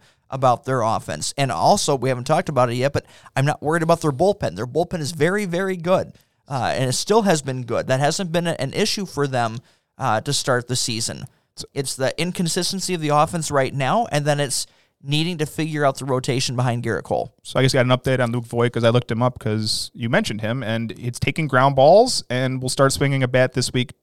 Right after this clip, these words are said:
Speaker 2: Tuesday. So
Speaker 1: Ten days, two
Speaker 2: say
Speaker 1: weeks.
Speaker 2: May, May first
Speaker 1: Yeah.
Speaker 2: maybe? That's about right,
Speaker 1: Absolutely.
Speaker 2: and maybe that'll help him out.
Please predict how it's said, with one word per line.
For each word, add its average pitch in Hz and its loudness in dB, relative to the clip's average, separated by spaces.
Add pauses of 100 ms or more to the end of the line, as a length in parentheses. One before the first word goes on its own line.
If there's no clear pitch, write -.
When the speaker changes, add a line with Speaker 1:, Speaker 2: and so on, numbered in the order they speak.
Speaker 2:
Tuesday. 123 0
So 120 4 (340)
Speaker 1:
Ten 127 -4
days, 123 -2
two 131 -6
Speaker 2:
say 131 4
Speaker 1:
weeks. - -4 (120)
Speaker 2:
May, 156 2 (120)
May 143 2
first 202 4
Speaker 1:
Yeah. 131 2
Speaker 2:
maybe? 254 2
That's - -4
about 151 8
right, 170 6
Speaker 1:
Absolutely. 131 0
Speaker 2:
and - -12
maybe 147 4
that'll 151 10
help 139 6
him 123 -2
out. 117 -10